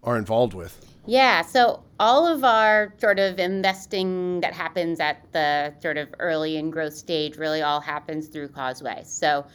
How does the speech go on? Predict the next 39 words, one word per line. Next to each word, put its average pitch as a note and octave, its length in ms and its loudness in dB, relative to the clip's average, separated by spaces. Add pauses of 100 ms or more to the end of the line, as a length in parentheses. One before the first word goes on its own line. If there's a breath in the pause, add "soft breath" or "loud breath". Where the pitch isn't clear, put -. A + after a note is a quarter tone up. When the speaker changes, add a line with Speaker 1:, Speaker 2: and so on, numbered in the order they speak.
(320 loud breath)
Speaker 2:
uh, D3+ 320 2
while F3 240 4
all F3+ 180 4
of F3+ 100 0
us E3+ 200 0
do E3 200 -4
make D#3+ 300 -2
some D#3+ 220 -6
ad D#3 200 -4
hoc D#3+ 300 -6
angel E3+ 320 -4
investments D#3 560 -6
and D#3+ 80 -6
early D#3 220 -2
stage D3+ 280 -8
investments, D3 680 -8
anything F#3+ 280 -6
that's D#3+ 160 -8
happening D3+ 320 -8
in D3 80 -8
the C#3+ 80 -8
later C#3+ 260 -6
stage C#3 440 -10
is C3 120 -18
really C#3+ 200 -10 (100)
flowing C#3 260 -8
through C#3+ 280 -14
Causeway. C#3 560 -8 (520 loud breath)
Um, E3+ 380 -2
and G#3 100 -4
really, C#4 200 0
we A#3+ 100 -4
see A#3+ 200 -4
a C4 60 4
lot F3+ 200 4
of D#3 80 -2
our D#3 120 2
deals D#3 420 -4
from, E3+ 680 -2